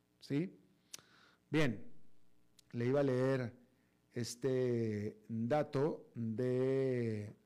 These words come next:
The Economist, este dato que dice que el sesenta y cinco por ciento de los habitantes de Japón,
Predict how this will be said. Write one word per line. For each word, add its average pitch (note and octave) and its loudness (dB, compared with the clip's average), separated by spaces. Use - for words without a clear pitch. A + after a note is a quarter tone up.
The B2+ -2
Economist, D#3 0
este A#2+ -4
dato C3+ 0
que A#2 -2
dice B2 0
que D3 2
el A#2+ 2
sesenta B2 -2
y A#2+ 0
cinco A#3+ -2
por F#3+ 0
ciento E3 -4
de C#3+ 2
los B2+ -2
habitantes D3+ -2
de B2+ -2
Japón, F#3+ 0